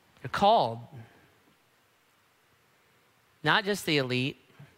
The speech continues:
not the professionals. All of us. We're called to waste our life. We're called to lay ourselves down.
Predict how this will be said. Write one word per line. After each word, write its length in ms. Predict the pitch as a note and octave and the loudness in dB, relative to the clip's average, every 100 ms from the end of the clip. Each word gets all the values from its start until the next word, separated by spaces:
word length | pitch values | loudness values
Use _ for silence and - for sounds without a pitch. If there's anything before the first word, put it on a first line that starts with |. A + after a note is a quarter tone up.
| _ _ _ | _ _ _
not 220 | D3 D#3 | 0 0
the 100 | F#3 | -2
professionals. 1000 | D#3+ D#3+ C#3+ B2 - B2+ B2+ C3+ - - - _ _ - - _ _ _ - - _ _ _ _ _ _ _ _ _ - | -6 -4 -4 -4 -6 -6 -8 -10 -14 -16 -20 _ _ -20 -20 _ _ _ -20 -20 _ _ _ _ _ _ _ _ _ -2
All 260 | D3 E3 | 0 2
of 140 | C3+ A2+ | -2 -6
us. 560 | A2 - - - - - _ _ _ _ _ _ _ _ _ _ - _ _ - _ | -12 -12 -14 -14 -18 -20 _ _ _ _ _ _ _ _ _ _ -20 _ _ -20 _
We're 140 | C#3 C3+ | -12 -10
called 720 | - - - F3+ F3+ F#3+ E3 | -10 -8 0 2 2 0 -4
to 120 | E3+ | -4
waste 380 | D3+ D3 D3+ - | -2 -2 -2 -2
our 140 | C#3 | -2
life. 680 | C3+ D3+ C3 G#2+ - - - _ _ _ _ _ _ _ _ _ _ _ _ _ _ | -2 -4 -6 -8 -14 -20 -20 _ _ _ _ _ _ _ _ _ _ _ _ _ _
We're 120 | C3+ | -12
called 540 | - - E3 E3 F3 D#3+ | -10 -2 0 2 2 0
to 80 | |
lay 240 | D3+ D3+ D3+ | -2 0 0
ourselves 560 | C#3+ C#3 D3+ C3+ B2 | 0 -2 -4 -4 -6
down. 560 | C3 C3+ C3+ A#2 A#2 | -6 -4 -4 -6 -10